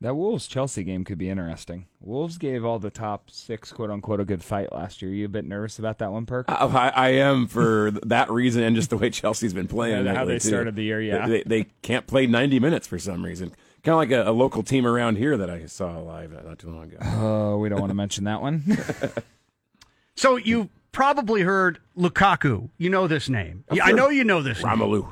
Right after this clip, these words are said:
Speaker 3: He is evidently, Romelu Lukaku is on a mission.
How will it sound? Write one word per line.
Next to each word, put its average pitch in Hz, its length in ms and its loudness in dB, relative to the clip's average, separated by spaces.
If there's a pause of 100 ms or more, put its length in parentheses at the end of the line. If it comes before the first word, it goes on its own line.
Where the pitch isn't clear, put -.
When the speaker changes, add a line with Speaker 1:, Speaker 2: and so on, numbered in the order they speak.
(120)
Speaker 3:
He 311 160 4
is 277 160 4
evidently, 214 720 4 (400)
Romelu 285 440 6
Lukaku 196 460 2
is 151 100 -2
on 180 140 2
a 160 80 2
mission. 156 560 -2